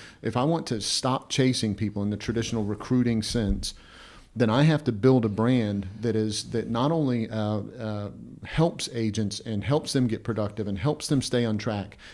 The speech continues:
and helps them with the things that they need and helps them expand who they are as a person and as a,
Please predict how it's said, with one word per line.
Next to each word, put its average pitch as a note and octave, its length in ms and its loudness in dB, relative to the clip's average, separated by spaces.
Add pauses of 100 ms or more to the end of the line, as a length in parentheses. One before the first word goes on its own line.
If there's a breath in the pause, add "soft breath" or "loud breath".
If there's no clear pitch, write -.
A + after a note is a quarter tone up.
and G#2 140 0
helps C#3+ 260 4
them C#3 140 4
with B2 140 2
the A#2 80 0
things B2 320 4
that A2 80 -4
they A2+ 140 0
need A2 200 0
and G2 120 -4
helps - 240 -4
them C3+ 140 4
expand A#2+ 580 0 (260 loud breath)
who C#3 180 6
they B2 180 4
are A#2+ 340 2
as A2+ 200 -4
a G#2 40 -6
person A#2+ 460 -2
and A2 180 0
as G#2 180 0
a, G#2 160 -2